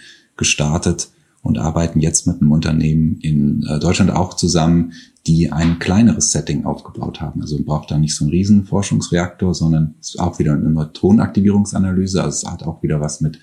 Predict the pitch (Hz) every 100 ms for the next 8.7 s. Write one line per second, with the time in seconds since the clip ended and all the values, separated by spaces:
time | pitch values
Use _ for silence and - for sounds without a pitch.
0 | _ - 73 73 - - - 101 104 -
1 | - 98 98 - - - - - _ 87
2 | 90 80 - - 82 87 82 85 80 90
3 | 90 80 80 76 76 76 85 87 78 -
4 | - 76 87 85 80 76 73 76 76 82
5 | 80 80 78 - 71 73 87 - - _
6 | _ _ - 85 82 80 76 80 80 80
7 | - 87 85 - 85 85 78 76 80 82
8 | 78 76 - 73 78 76